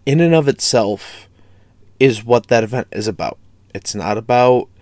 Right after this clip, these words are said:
spiking a tournament. It's not about making money back. It's about helping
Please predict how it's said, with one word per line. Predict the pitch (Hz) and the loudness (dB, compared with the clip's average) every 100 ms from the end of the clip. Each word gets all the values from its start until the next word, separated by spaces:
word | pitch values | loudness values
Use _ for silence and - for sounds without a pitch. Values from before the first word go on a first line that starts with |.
| _ - - - _ _ _ _ _ _ - | _ -20 -20 -20 _ _ _ _ _ _ -6
spiking | - - 107 113 131 135 | -4 0 2 0 0 -2
a | |
tournament. | 135 123 123 123 - | -2 -2 0 -2 -4
It's | 101 - | -8 -8
not | 110 110 | -6 -4
about | 113 131 120 117 - _ _ _ _ _ _ _ - _ | -4 -2 0 0 -2 _ _ _ _ _ _ _ -20 _
making | 123 123 117 127 123 | -2 0 0 -2 0
money | 120 123 123 | 2 2 2
back. | 127 120 117 - - | 4 4 2 -2 -10
It's | 120 127 | -6 -6
about | 113 - 120 120 - _ - _ _ _ _ _ _ _ | -6 -2 2 2 -2 _ -20 _ _ _ _ _ _ _
helping | - - 120 120 - 123 123 120 123 | -20 -2 0 2 2 2 2 -2 -6